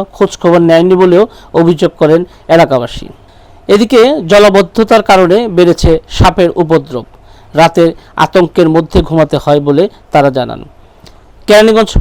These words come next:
প্রশাসনের কাছে অভিযোগ করেছে কিনা এ বিষয়ে স্থানীয় বাসিন্দাদের কাছে জানতে চাইলে তারা বলেন, পানিবন্দী ওই এলাকায় সার্বিক বিষয়ে উপজেলা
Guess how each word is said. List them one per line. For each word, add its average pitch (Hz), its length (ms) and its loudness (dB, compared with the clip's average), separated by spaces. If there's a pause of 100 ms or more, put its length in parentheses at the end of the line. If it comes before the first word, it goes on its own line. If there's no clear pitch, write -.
প্রশাসনের 214 580 0
কাছে 180 220 0 (260)
অভিযোগ 196 300 0 (100)
করেছে 185 360 0
কিনা 190 220 0 (220)
এ - 20 2 (120)
বিষয়ে 185 280 0 (160)
স্থানীয় 180 340 2 (580)
বাসিন্দাদের 175 600 0
কাছে 160 160 0 (100)
জানতে 156 240 -2 (100)
চাইলে 143 220 0 (100)
তারা 147 140 2 (100)
বলেন, 156 200 0 (500)
পানিবন্দী 202 560 2 (600)
ওই 196 100 4 (260)
এলাকায় 185 400 2 (360)
সার্বিক 180 460 0 (220)
বিষয়ে 175 340 0 (380)
উপজেলা 175 360 2